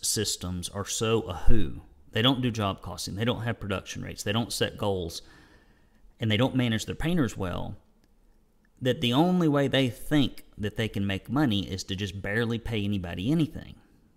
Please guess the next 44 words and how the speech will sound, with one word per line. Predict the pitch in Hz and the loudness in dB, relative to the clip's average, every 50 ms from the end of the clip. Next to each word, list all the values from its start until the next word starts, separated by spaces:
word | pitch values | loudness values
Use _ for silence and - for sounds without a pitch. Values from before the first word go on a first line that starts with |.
| _ _ _ _ _ 131 | _ _ _ _ _ -20
Okay? | - - 120 113 117 127 113 117 | -10 -6 -4 -2 -2 -2 0 0
And | 110 113 | 2 2
also, | 131 147 160 - 110 98 | 2 2 2 0 -2 -2
if | 104 - | -2 -2
your | 110 110 | -4 -4
sales | - - 113 117 120 117 117 113 | -4 -2 -2 0 0 0 -2 -2
and | 101 | -2
marketing | 95 101 123 160 170 - 117 107 101 | -2 0 0 -2 -2 -2 -2 -4 -4
system | - - 110 98 - - 101 95 | -2 -2 -4 -4 -4 -4 -6 -4
is | 90 - | -4 -4
so | - 110 110 110 | -2 -2 -2 -2
broke | 123 117 123 135 165 165 - - - - - - - - - - - - - - - - | -2 -2 0 0 0 0 -2 -4 -8 -16 -20 -20 -20 -20 -20 -20 -20 -20 -20 -20 -8 -6
that | 113 92 | -4 -2
you | 101 113 | 0 2
don't | 131 131 113 | 2 2 2
have | 123 123 110 | 0 0 0
a | 104 | 0
good, | 104 117 123 113 - | 0 -2 -2 -2 -2
strong | - - 120 117 117 104 | -2 -2 0 0 0 0
relationship | 98 98 104 117 - - 120 101 - - 107 - - | 0 0 0 -2 -2 -2 -4 -4 -2 -2 -2 -2 -4
with | - - | -8 -10
your | - 82 | -12 -8
past | - - 113 107 107 - - - | -6 -4 -2 -2 -2 -4 -6 -8
clients | - 117 107 101 98 98 95 - - - - - - - | -6 -4 -2 -2 -2 -2 -4 -4 -6 -8 -8 -8 -10 -10
and, | 90 90 87 87 87 87 | -8 -8 -6 -6 -6 -6
um, | 87 87 87 87 90 - - - - | -6 -6 -6 -6 -8 -10 -12 -12 -10
and | 98 90 87 87 87 87 | -8 -8 -6 -6 -6 -6
referral | 92 87 - 135 131 123 117 113 | -8 -4 -2 0 2 2 2 2
sources, | 117 - 120 107 104 95 - - 104 98 98 - - - - - - - - | 0 0 -2 -2 -2 -2 -2 -2 -2 -4 -4 -6 -10 -16 -20 -20 -20 -18 -10
if | - 104 - | -8 -6 -4
you're | - 107 | -2 0
not | 110 120 113 | 0 0 0
in | 107 110 | -2 -4
constant | - 123 117 113 - - 107 - | -4 -4 -4 -4 -4 -8 -10 -10
communication | - 117 113 110 110 - - 113 107 104 - 107 | -6 -4 -2 -2 -2 -2 -2 -2 -2 -2 -4 -4
with | 104 98 - | -6 -6 -4
them | - 101 98 95 92 | -4 -4 -2 -4 -4
so | - 107 | -4 -6
that | 92 95 76 | -6 -6 -8
you're | 73 92 92 | -8 -8 -6
just | 90 104 92 - - | -6 -6 -8 -6 -4
really, | 113 120 120 110 104 98 92 - - - | -4 -2 0 0 0 -2 -4 -6 -12 -14
you | 78 73 98 | -10 -8 -8
know, | 87 87 92 - 78 | -8 -8 -8 -10 -14